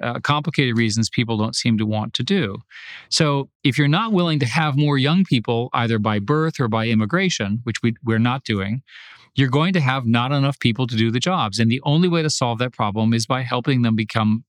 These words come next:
more powerful. If you look in China, for example, the low-wage, low-cost factories are now, they're having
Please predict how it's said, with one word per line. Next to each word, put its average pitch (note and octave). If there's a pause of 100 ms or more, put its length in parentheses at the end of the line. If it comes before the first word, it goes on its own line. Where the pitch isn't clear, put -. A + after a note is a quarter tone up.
(140)
more A2
powerful. A#2 (460)
If A#2
you C#3+
look C3+
in B2+
China, G#3
for D3
example, G#2+ (300)
the A#2+
low-wage, C3+
low-cost C3
factories G#2+ (320)
are A#2+
now, A#2+
they're A2
having G#2